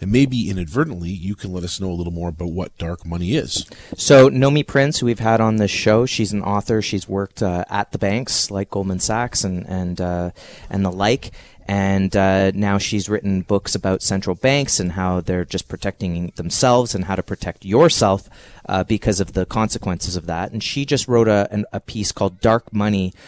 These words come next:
Speaker 2: Will Push Gold Higher. And basically she's talking about the fact that, you know, the Fed is on hold, but they're engaged in the,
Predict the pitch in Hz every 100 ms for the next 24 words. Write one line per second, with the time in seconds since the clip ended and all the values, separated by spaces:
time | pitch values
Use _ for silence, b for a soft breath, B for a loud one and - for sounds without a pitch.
0 | B - 104 - 107 - 98 90 - 117
1 | 110 90 82 107 110 151 - 160 139 -
2 | 127 131 120 131 120 117 - 113 107 120
3 | 110 B B - 151 139 127 143 139 135
4 | 139 127 110 117 123 123 - 110 107 101
5 | 98 101 - 107 101